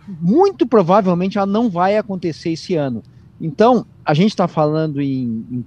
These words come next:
em, em, em triunvirato, né? Palmeiras, Atlético e Flamengo,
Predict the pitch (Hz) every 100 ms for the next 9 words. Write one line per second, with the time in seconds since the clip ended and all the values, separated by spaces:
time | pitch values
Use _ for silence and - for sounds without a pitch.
0 | - 147 127 110 - - - 120 131 117
1 | 107 101 98 87 - 110 101 95 - _
2 | _ _ - 190 196 147 131 131 185 202
3 | - 117 127 156 143 123 139 151 123 -
4 | - 135 - 139 127 - - 139 - 123
5 | 117 147 214 127